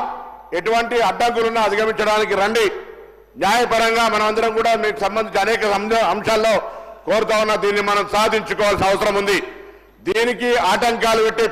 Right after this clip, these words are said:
పిల్లి శాపనార్థాలు పెట్టి అనేకంగా ఏదో పెద్ద దాని పరంగా రాజకీయ లబ్ధి పొంది అటువంటి ప్రయత్నం చేయకండి. ఇది మరొకసారి నేను విజ్ఞప్తి చేస్తున్నా, వినమ్రపూర్వకంగా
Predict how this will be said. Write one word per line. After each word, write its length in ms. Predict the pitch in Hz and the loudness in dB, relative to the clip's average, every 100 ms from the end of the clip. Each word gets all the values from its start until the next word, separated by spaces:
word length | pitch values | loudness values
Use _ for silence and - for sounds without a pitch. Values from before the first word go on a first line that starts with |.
| 214 | 0
పిల్లి 200 | 220 247 247 | -2 0 2
శాపనార్థాలు 600 | 233 233 226 226 226 220 | 2 2 2 2 2 2
పెట్టి 220 | 214 226 220 - - - - - - | 2 0 -2 -6 -18 -20 -20 -10 -2
అనేకంగా 440 | 208 254 247 226 226 | 0 2 0 0 2
ఏదో 100 | 233 233 220 | 2 0 0
పెద్ద 120 | 240 220 - - - - | 0 0 -2 -8 -10 -2
దాని 200 | 208 233 | 0 0
పరంగా 280 | 240 240 240 214 | 0 2 2 2
రాజకీయ 360 | 226 226 247 240 | 0 0 0 0
లబ్ధి 200 | 220 214 220 | 0 0 0
పొంది 260 | 220 226 202 - - - - - - - - 156 | 2 2 0 -2 -14 -18 -20 -20 -20 -20 -8 -4
అటువంటి 260 | 196 196 190 | -2 -2 0
ప్రయత్నం 320 | 180 196 202 - | -2 0 -4 -4
చేయకండి. 520 | 175 226 233 240 240 226 - - - - - - - - 156 | -2 0 0 0 2 0 -2 -12 -16 -20 -20 -20 -20 -14 -4
ఇది 160 | 180 165 - - | -2 -2 -4 -4
మరొకసారి 520 | 170 226 233 220 220 214 | 0 0 0 0 0 0
నేను 120 | 196 | 0
విజ్ఞప్తి 300 | 185 214 185 208 | -2 -2 0 -2
చేస్తున్నా, 360 | 208 208 208 185 - - - - - | 0 0 2 0 -4 -14 -18 -16 -6
వినమ్రపూర్వకంగా 840 | 180 226 240 254 240 240 226 233 | -2 0 2 0 2 0 2 2